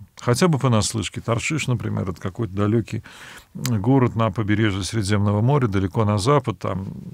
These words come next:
с-, ну, по-разному его определяют. Где-то, наверное, в районе Испании финикийская колония какая-то, да?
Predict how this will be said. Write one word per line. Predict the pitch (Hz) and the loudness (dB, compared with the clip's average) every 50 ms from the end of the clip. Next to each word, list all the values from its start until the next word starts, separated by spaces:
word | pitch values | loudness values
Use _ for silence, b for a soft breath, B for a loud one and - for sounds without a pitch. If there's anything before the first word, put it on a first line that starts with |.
| - - | -14 -14
с-, | - - - - | -14 -14 -14 -16
ну, | - - - - 147 156 | -16 -12 -8 -4 -4 0
по-разному | 131 - 135 135 139 131 113 98 107 104 104 107 | 4 6 8 10 10 8 8 6 2 2 2 0
его | 104 98 104 104 92 B B B B B B B - | 0 0 0 0 -2 B B B B B B B -2
определяют. | 123 117 - 131 123 135 175 185 147 110 | -2 0 0 0 2 4 4 4 4 4
Где-то, | 104 135 127 123 139 | 4 4 4 4 2
наверное, | 135 131 117 113 104 | 2 2 2 2 4
в | 104 | 4
районе | 120 131 127 120 113 110 113 | 4 6 6 6 6 4 4
Испании | 104 - - - 123 110 98 95 90 | 2 0 2 2 4 4 4 2 0
финикийская | 82 - 98 101 101 - - 113 87 - - 107 101 | -2 -2 -2 -4 -2 -2 -2 -2 -2 -2 -4 -8 -8
колония | - - 113 107 104 98 90 90 - 87 87 | -4 -4 -2 -2 -2 -2 -2 -4 -6 -8 -8
какая-то, | - 92 87 - 92 92 90 90 - 98 | -10 -12 -12 -12 -14 -14 -12 -10 -8 -4
да? | 110 147 170 | -2 -2 -2